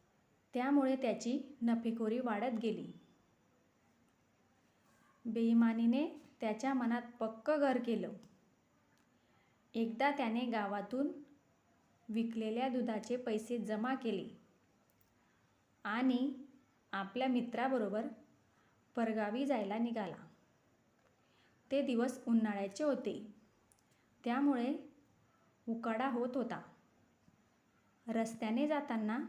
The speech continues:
त्यांना एक नदी लागली. दोघा मित्रांनी विचार केला, "ऊन फार आहे, आपण नदीच्या पाण्यात अंघोळ करावी." म्हणून दोघेही मित्र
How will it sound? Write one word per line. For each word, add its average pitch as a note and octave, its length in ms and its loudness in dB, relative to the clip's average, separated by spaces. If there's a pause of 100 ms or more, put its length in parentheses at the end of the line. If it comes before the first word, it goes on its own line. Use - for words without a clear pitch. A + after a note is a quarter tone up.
(600)
त्यांना A3 340 0
एक B3 320 -4 (420)
नदी A3 320 0
लागली. G#3 380 0 (1300)
दोघा A#3 360 0
मित्रांनी C4 880 0
विचार A#3+ 340 -2
केला, G#3+ 360 -4 (800)
"ऊन C#4+ 280 4
फार A#3 220 0
आहे, B3 300 0 (800)
आपण G#3+ 340 0
नदीच्या C4 500 4
पाण्यात A#3 340 -2 (480)
अंघोळ A3+ 340 2
करावी." A3+ 380 -2 (1900)
म्हणून A#3 320 6
दोघेही A#3 520 2
मित्र B3+ 420 2